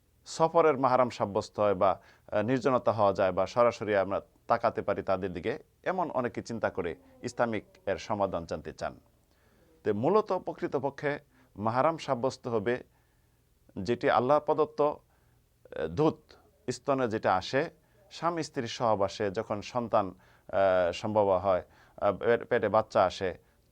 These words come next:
তখন যে দুধটা আসে সেটি হলো মাহারাম সাব্যস্ত হবে একশো পার্সেন্ট, এর মাঝে কোনো ইখতিলাফ বা মতবিরোধ নেই। বর্তমান আধুনিক চিকিৎসা ক্ষেত্রে যে-,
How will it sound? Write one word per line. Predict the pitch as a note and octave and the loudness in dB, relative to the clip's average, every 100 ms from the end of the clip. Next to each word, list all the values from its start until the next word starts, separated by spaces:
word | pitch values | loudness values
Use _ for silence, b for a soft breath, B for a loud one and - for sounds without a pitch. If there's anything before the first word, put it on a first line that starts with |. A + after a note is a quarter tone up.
| _ - | _ 0
তখন | F#3+ G3 G#3 F3 | 0 2 0 0
যে | D3+ | -2
দুধটা | A2 B2+ - A2+ F#2 | 0 0 0 4 4
আসে | E2+ - F3+ | 2 -4 -6
সেটি | - E3 D#3 | -4 -6 -4
হলো | G#2 B2 D#3+ - | -2 -2 -4 -2
মাহারাম | A2 G#2 A2+ G#2+ | 0 2 0 0
সাব্যস্ত | A2 F#2 F#2+ - | -4 -2 -4 -4
হবে | A#2+ G#2 | 0 0
একশো | - A#2+ | 0 -6
পার্সেন্ট, | B2 D3+ D3 - | -4 -6 -4 -2
এর | D3+ | 0
মাঝে | C3 G#2 | 0 -2
কোনো | - A#2+ - - - | -4 -4 -6 -10 -12
ইখতিলাফ | - G#2+ A#2 A2+ | -8 -2 0 0
বা | G2+ | -2
মতবিরোধ | F2+ F2 E2+ D2 D#2 | -4 -8 -8 -8 -10
নেই। | C#2+ _ _ _ _ _ _ _ _ b b - | -12 _ _ _ _ _ _ _ _ b b 0
বর্তমান | E3+ F3+ F#3 E3+ | 2 2 2 2
আধুনিক | - A#2 A#2 C#3+ B2+ - | 2 -2 0 -2 -4 -6
চিকিৎসা | G#2 A2 A2+ | -8 -6 -8
ক্ষেত্রে | - F2+ F#2 | -10 -8 -10
যে-, | D2+ | -10